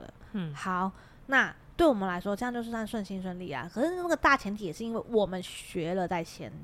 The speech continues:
Speaker 2: 嗯。
Speaker 1: 然后刚好用得到，
Speaker 2: 嗯。
Speaker 1: 然后我们就会觉得，哦，事情很顺利这样子。
Speaker 2: 嗯。
Speaker 1: 所以结论就是，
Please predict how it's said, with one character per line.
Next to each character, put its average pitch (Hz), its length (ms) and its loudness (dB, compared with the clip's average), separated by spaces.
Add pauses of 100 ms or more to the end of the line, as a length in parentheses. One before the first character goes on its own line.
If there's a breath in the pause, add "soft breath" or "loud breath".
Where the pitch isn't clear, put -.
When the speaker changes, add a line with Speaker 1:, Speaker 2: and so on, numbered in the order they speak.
(160)
Speaker 2:
嗯。 190 540 -2
Speaker 1:
然 190 120 0
后 220 120 6
刚 254 340 2
好 - 280 -6
用 190 160 -6
得 180 120 -10
到， - 280 -8 (280)
Speaker 2:
嗯。 175 320 -10 (160)
Speaker 1:
然 170 100 -4
后 185 160 2
我 196 220 -2
们 180 120 -8
就 226 140 -2
会 254 80 2
觉 190 140 -6
得， 175 80 -6
哦， 277 180 0
事 277 140 -6
情 202 160 -8
很 170 160 -12
顺 170 340 -10
利 - 160 -14
这 - 80 -16
样 143 140 -14
子。 - 160 -20 (260)
Speaker 2:
嗯。 160 1040 -4
Speaker 1:
所 165 240 0
以 302 140 -2
结 196 180 -8
论 233 180 -2
就 226 140 -4
是， 208 400 0